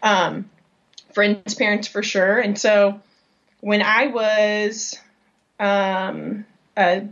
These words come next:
senior in high school, I, um, moved in with my best friend and her family. Uh, it just got real bad at home. It was, it, it, I,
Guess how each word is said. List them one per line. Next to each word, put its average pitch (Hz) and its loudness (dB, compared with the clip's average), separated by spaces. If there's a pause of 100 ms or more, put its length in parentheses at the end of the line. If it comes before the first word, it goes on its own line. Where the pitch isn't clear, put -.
(360)
senior 294 2
in 196 2
high 208 2
school, 160 -4 (540)
I, 190 2
um, 190 -6 (140)
moved 220 0
in 208 2
with 202 -2
my 190 0
best 180 -2
friend 185 -4
and 196 -2
her 330 2
family. 185 -2
Uh, 185 -2
it 208 -2
just 240 -2
got - -2
real 226 2
bad 226 2
at 240 -2
home. 196 0
It 190 -6
was, 214 -8 (520)
it, - -2 (140)
it, - 0
I, 233 2